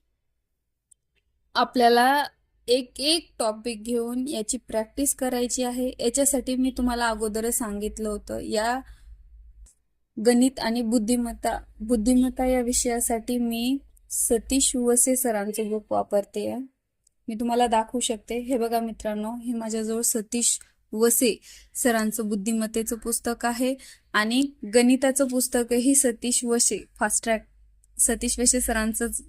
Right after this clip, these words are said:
गणिताचंही पुस्तक आहे. त्यामुळे अभ्यास आणि प्रॅक्टिस मी याच पु-, मित्रांनो, मी काही महत्त्वाचे टॉपिक्स काढलेत. यापैकी तुम्हाला कोणते टॉपिक्स अवघड जात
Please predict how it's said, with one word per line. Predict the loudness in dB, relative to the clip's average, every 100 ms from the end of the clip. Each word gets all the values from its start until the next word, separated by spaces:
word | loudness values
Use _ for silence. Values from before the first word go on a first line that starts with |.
| -2
गणिताचंही | 0 0 0 0 0 -2
पुस्तक | -2 -4 -2 -2 -2
आहे. | -4 -6 -12 -20 -20 -20 _ _ -4
त्यामुळे | -2 0 0 0 2 0 -4 -16 _ _ 2
अभ्यास | 2 2 0 2 4 2
आणि | 2 2 2
प्रॅक्टिस | 2 2 2 -4 -2 -2 0
मी | 4 6 8
याच | 8 8 2
पु-, | -10 _ -6
मित्रांनो, | 2 6 6 6 4
मी | 4
काही | 4 6
महत्त्वाचे | 6 4 2 0 2 2
टॉपिक्स | 2 2 0 -2
काढलेत. | 2 2 2 -2 2
यापैकी | 6 6 4 2 2
तुम्हाला | 0 2 2 2 2 2
कोणते | 4 6 8 6
टॉपिक्स | 6 6 6 4 0 -2
अवघड | -2 4 4 6 4
जात | 4 2